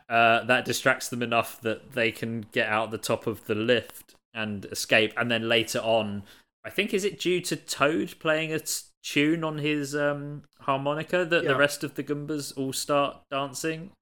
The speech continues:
Speaker 1: It's so weird.
Speaker 2: Ugh. Goomba dance party.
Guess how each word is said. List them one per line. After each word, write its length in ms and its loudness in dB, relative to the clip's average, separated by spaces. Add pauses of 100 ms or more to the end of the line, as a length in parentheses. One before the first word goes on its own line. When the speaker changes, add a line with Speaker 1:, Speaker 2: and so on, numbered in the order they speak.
(140)
Speaker 1:
It's 200 -8
so 420 2
weird. 720 0
Speaker 2:
Ugh. 360 -4 (1040)
Goomba 320 -10
dance 300 -6
party. 540 -10